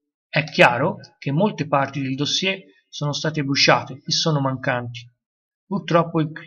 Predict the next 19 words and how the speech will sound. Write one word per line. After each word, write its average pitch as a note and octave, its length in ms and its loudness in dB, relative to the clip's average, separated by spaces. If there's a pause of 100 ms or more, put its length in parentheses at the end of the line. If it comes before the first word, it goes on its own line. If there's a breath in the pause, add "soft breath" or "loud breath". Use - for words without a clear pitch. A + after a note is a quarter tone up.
(140)
il D#3 260 2
criptico D#3+ 520 -4
dossier E3+ 540 0
non E3 180 4
indica C3 440 -2
che C#3 140 -6
fine D#3+ 260 0
abbiano C3+ 280 0
fatto C3+ 360 -2
i - 20 -4
misteriosi D#3 640 0
resti B2 400 -6
dei C3+ 140 0
giganti. A#2+ 580 -8 (580)
È C3+ 120 -8
tuttavia D3 500 0
parere D#3+ 380 0
della D3 200 0
cia F#3+ 400 0